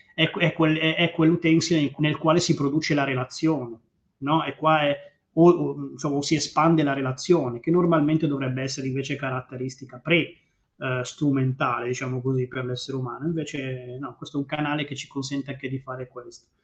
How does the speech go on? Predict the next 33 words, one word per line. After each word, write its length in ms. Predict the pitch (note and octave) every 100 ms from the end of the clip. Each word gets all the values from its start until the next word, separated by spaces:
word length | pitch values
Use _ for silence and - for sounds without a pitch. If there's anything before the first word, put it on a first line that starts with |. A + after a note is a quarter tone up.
| _ _ _ _ _ _ _
Però 160 | A3+
diciamo 340 | A#3 - F3 D#3+
nell'ultimo 680 | F3 G3+ G#3 A3 F#3+ F3+
secolo 800 | E3+ F3+ D#3 C3 C3 B2+ B2+ C#3+
di 300 | C#3 C#3 D#3 D3+
questa, 840 | C#3 C#3 - C#3 C3 B2+ B2 B2
mm, 640 | B2+ B2 B2 B2+ B2 B2 C3 B2+ -
di 100 | D#3
questa 300 | - D3 -
evoluzione 720 | C#3+ C#3 C3+ - D3+ D#3+ D3
del, 140 | C3+
insomma, 340 | C3 C3+ C3 B2 A#2+ A#2+
dell'uomo 380 | B2+ C3 D3+ D3
sempre 340 | D3+ D3+ C#3+
più 180 | C3+ C#3+
habilis, 600 | B2+ B2 B2+ C#3+ C#3 - _ - - - _ _ _ _ _ _ _ _ - -
eh, 540 | D3+ D3 C#3 C#3 -
abbiamo 400 | D#3 D3+ A#3 G3
cominciato 480 | E3+ D#3 D3+ D3+ D3
ad 80 | C#3+
incontrare 520 | C#3 C3+ C#3 C#3 C3
la 120 | C3
macchina, 840 | C#3 C#3+ C3 - - C#3 B2+ A#2 A#2
no? 160 | C#3 D3+
Abbiamo 260 | D3 D3+
cominciato 640 | C#3+ D3 D3 C#3 F3+ E3+ D3+
a 40 |
pensare 420 | C#3 C#3 C#3 C#3
che 140 | C3+ C#3+
la 140 | C#3
macchina 520 | C#3+ C#3 C3+ - C3+ C3
potesse 400 | C3 C3+ C3 C#3
servirci 960 | C#3+ C3+ B2+ C3 C3 - - C3+ C3